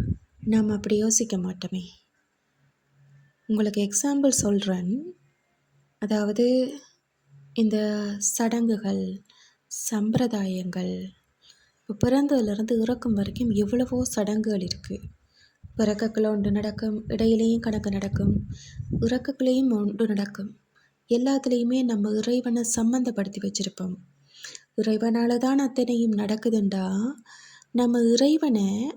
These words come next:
அதுக்கேற்ற மாதிரி ஒரு பொருளா பாவிச்சு, இதுக்கு இப்படி இருக்கணும், இதுக்கு இந்த மாதிரி தான் இருக்கணும், இந்த நேரம் இறைவனை நம்ம பார்க்கக்கூடாது, இந்த நேரம் இறைவனோட பேசக்கூடாது, இந்த நேரம் நம்ம ஆலயத்துக்கு செல்லக்கூடாது,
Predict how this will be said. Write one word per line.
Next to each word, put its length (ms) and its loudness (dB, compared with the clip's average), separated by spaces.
அதுக்கேற்ற 520 2
மாதிரி 440 2
ஒரு 240 2
பொருளா 400 6
பாவிச்சு, 600 -2
இதுக்கு 480 2
இப்படி 360 4
இருக்கணும், 560 0
இதுக்கு 460 4
இந்த 220 6
மாதிரி 340 4
தான் 180 0
இருக்கணும், 600 0
இந்த 320 2
நேரம் 400 2
இறைவனை 460 2
நம்ம 240 4
பார்க்கக்கூடாது, 760 -2
இந்த 240 2
நேரம் 320 0
இறைவனோட 440 -2
பேசக்கூடாது, 760 -2
இந்த 260 6
நேரம் 280 2
நம்ம 240 2
ஆலயத்துக்கு 540 -2
செல்லக்கூடாது, 880 -4